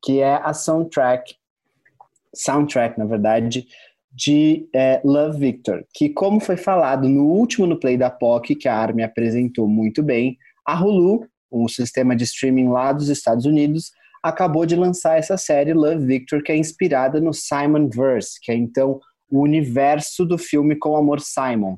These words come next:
que foi lançado em dois mil e dezoito. É uma série adolescente, moderna e bem, bem gay, homossexual, viadinho, boiola.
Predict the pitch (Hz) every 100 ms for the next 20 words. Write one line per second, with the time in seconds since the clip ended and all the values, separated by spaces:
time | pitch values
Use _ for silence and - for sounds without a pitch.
0 | - - 123 127 127 127 123 131 135 131
1 | 139 143 123 117 92 - 82 - _ _
2 | _ _ _ _ _ _ 151 190 196 180
3 | 170 147 123 - 151 151 147 147 123 113
4 | 101 120 120 120 120 117 117 - 95 98
5 | 120 113 110 113 127 _ _ _ _ _
6 | - 107 120 113 120 127 _ _ _ _
7 | _ 120 123 101 80 - _ _ _ _
8 | 151 143 131 123 - 117 85 65 - _
9 | _ _ 131 131 _ _ 120 139 139 123
10 | 110 117 101 85 _ _ _ _ _ _
11 | 87 101 101 87 69 64